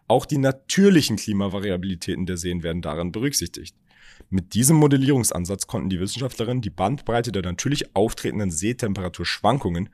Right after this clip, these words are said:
von denen trennen, die durch menschliche Eingriffe verursacht werden. So konnte das Team erstmals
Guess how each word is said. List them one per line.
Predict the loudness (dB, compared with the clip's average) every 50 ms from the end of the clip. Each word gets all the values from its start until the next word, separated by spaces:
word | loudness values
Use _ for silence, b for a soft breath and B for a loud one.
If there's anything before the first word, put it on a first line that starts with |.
| b b b b
von | b -4 -4 -4 0
denen | 0 0 2 2 2 0 0 -2 -4
trennen, | -8 -6 2 4 4 6 6 6 4 2 -4 b b b b b b b b b b b -6
die | -4
durch | 0 0 0 0 2
menschliche | 2 2 2 2 -2 -2 -2 -2 -2
Eingriffe | -2 -2 -2 -2 -4 -6 -8
verursacht | -6 -6 -8 -6 -2 2 2 4 6 4 2 2 -6
werden. | -10 -10 -10 -12 -14 -18 _ _ _ _ _ _ _ _ _ _ _
So | -6 -4 0 2 4 2 2
konnte | 4 2 0 2 2 0
das | 0 0 0 0 -2
Team | -2 -2 0 0 0 -2 -4 -2
erstmals | 0 0 0 0 0 0 -2 -2 -4